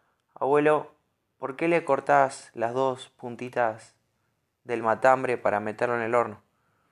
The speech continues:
Y el abuelo le dice, "Ah, eso es porque mi primer horno era chiquito y el matambre completo no entraba. Entonces solía cortarlo para que entre bien".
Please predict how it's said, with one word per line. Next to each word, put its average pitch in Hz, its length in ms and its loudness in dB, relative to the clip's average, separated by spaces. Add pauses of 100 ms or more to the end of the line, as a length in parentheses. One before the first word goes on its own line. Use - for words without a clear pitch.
(540)
Y 135 80 -8
el 135 60 4
abuelo 143 240 8
le 135 140 4
dice, 127 340 -4
"Ah, 180 340 4
eso 180 160 -4
es 170 60 -14
porque - 260 -10
mi 131 140 -4
primer 139 320 2
horno 156 240 4
era 147 140 4
chiquito 139 580 -4 (280)
y 127 60 -8
el 123 60 -6
matambre 131 400 2
completo 127 360 -2
no 127 120 -6
entraba. 123 500 4 (1040)
Entonces 127 760 -4
solía 120 500 2
cortarlo 127 680 2 (100)
para 104 260 2
que 113 100 0
entre 113 260 0
bien". 120 300 -2